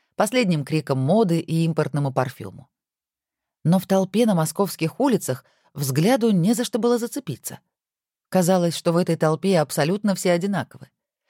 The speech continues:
И даже импортный парфюм у всех был одинаковым. И выражение лиц у всех было одинаковым, тоже невесёлым. Ей всегда так казалось,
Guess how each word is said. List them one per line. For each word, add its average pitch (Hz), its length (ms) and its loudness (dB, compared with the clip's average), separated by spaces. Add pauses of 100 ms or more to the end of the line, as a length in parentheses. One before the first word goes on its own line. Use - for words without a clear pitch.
(140)
И 165 120 2
даже 190 240 2
импортный 196 520 0
парфюм 196 380 0
у 156 60 2
всех 120 260 -6
был 123 140 -2
одинаковым. 117 600 -8 (460)
И 196 80 4
выражение 214 540 2
лиц 165 340 0
у 185 60 -2
всех 165 260 -4
было 156 160 2
одинаковым, 143 640 -4 (300)
тоже 160 260 2
невесёлым. 135 580 -4 (760)
Ей 220 180 0
всегда 269 320 0
так - 180 -10
казалось, 151 540 -4